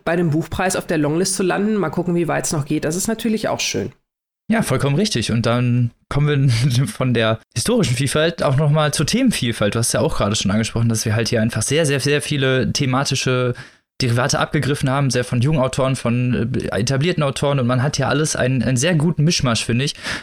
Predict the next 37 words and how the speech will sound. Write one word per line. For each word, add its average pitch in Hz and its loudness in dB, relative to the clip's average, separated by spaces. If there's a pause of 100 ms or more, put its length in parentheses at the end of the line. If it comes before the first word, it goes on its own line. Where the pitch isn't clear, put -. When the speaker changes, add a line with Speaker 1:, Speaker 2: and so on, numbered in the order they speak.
(120)
Speaker 2:
Ja, 131 2
Gesellschaftsthemen, 151 0 (240)
zeithistorischen 160 0
Themen 139 0
und 123 -2
sowohl 135 0
lokalen 135 0
als 117 -2
auch - -4
globalen 117 2
Themen. 110 0 (240)
Also 110 0
man 117 0
hat 127 0
hier 123 0
wirklich 120 -4
so 123 -2
eine 113 0
richtig - -4
große 143 0
Bandbreite 147 0
und 123 0
ich 113 -2
finde, 123 0
das 110 -2
ist - -4
eigentlich 107 -2
was - -4
wirklich 110 -2
Schönes 190 0
und 107 0
da 110 0
sieht 143 -2
man 143 0
auch, 127 0
wie 120 -2
groß 156 0